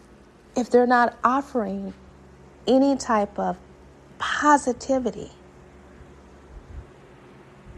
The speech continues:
So those are my three things. Number one, forgiveness.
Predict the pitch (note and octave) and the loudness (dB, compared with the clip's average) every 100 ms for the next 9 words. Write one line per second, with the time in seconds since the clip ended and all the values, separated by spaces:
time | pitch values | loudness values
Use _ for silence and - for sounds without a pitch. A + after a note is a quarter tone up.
0 | - - - - - A3 G#3+ C4 D#4+ D#4+ | -20 -14 -14 -12 0 2 4 4 4 0
1 | D4 B3+ B3 - B3 A#3+ - A3+ G#3+ B3 | 0 0 -2 0 0 0 -2 -2 -2 -2
2 | C4 C#4+ C#4+ C4+ C4+ A3+ B3+ B3 A3+ - | 0 2 0 -2 -4 -2 -2 -2 -4 -10
3 | - - | -14 -18